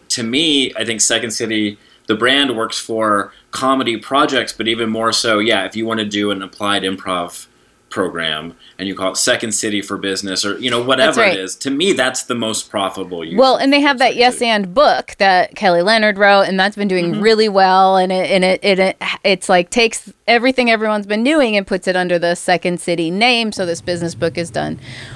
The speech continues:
Speaker 2: well. So they have the corporate training, but also I, you know, had heard rumors of, like, like a Bar Three Fitness, but it's Second City training. It's like the gym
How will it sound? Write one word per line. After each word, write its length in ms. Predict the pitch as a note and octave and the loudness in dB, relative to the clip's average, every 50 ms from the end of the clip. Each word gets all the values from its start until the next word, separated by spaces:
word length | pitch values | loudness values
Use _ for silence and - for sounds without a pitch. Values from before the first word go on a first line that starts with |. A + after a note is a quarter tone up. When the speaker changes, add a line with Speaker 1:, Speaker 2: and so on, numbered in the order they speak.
| - - - | -14 -8 0
Speaker 2:
well. 380 | F#3+ G3+ A3+ A#3 A#3 A#3+ A#3+ | 4 4 6 6 6 4 2
So 100 | - - | 2 0
they 120 | G3+ G3 G3 | 0 0 0
have 140 | G3 E3+ | 0 0
the 80 | D#3 E3 | -2 -4
corporate 420 | - - - C4+ C#4 - D#4 C4+ | -4 -2 0 0 0 0 -4 -8
training, 400 | - - B3 A#3+ A#3+ A#3+ A#3+ A#3 | -6 -4 -4 -2 -2 -4 -4 -2
but 240 | G#3+ G#3+ G3 F3 - - - - - - - - - | 0 0 0 0 -2 -6 -14 -20 -20 -20 -10 -2 2
also 880 | A3+ C4+ E4+ A#4 - - - A#3 A3 G#3 G3+ G3+ G3+ G3+ G3 G3+ G3 - - E3 - - - | 4 4 4 2 0 -2 0 2 4 6 6 6 4 4 2 0 -2 -4 -6 -8 -6 -4 0
I, 400 | F#3 F#3 F#3 F#3+ F#3+ F#3 F#3 - | 0 2 2 4 2 2 0 -2
you 160 | - G3 G#3+ F#3+ | -2 -2 0 0
know, 140 | F#3 E3+ | 2 2
had 180 | F3 F#3+ G3+ F3+ | 0 0 0 0
heard 240 | E3 F#3+ F#3 F3+ E3+ | 2 2 0 2 2
rumors 420 | F3+ F#3 F#3+ F#3+ G3 G3 F#3+ - | 0 0 2 2 2 2 2 2
of, 240 | F#3+ F#3+ F#3 F#3+ - | 2 2 2 0 0
like, 420 | G3+ G3 F#3+ F#3+ F#3+ F#3+ - - - - | 2 2 4 2 2 0 -6 -14 -14 -6
like 180 | - G#3 G#3 - | -4 -2 0 2
a 60 | A#3 | 2
Bar 320 | G#3+ G3 A#3 A3+ A#3 B3 A#3+ | 2 4 4 4 4 4 2
Three 320 | A#3+ - A#3+ B3+ B3+ B3 | 0 -2 -2 0 0 0
Fitness, 840 | A#3+ - - F4 - - G3 F#3 F3+ F#3+ A#3 A#3+ - - - - - - - - - - - - | 0 0 2 2 2 2 0 0 0 0 0 -2 -4 -8 -10 -10 -12 -16 -20 -20 -20 -20 -6 -2
but 120 | - G#3 | 0 2
it's 140 | G3 F#3 - | 2 0 0
Second 380 | - B3+ A#3 A3 - A#3+ A#3 - | 0 0 0 0 0 -2 -2 0
City 240 | - B3+ B3 B3+ B3 | 2 2 2 2 0
training. 540 | - - D#4 E4 F4 E4+ D#4 B3+ B3 A3+ | -2 0 0 2 4 4 4 2 2 0
It's 180 | G#3 G3+ - - | -2 -4 -2 0
like 180 | G3+ G3+ G3 - | 0 0 0 0
the 80 | A3 | -2
gym 720 | A3+ G#3 - - C#4+ D4 C#4+ C4 A3+ G#3 G#3+ A3 A3+ A3+ | -2 -2 -2 0 0 2 4 4 2 2 0 -2 -4 -4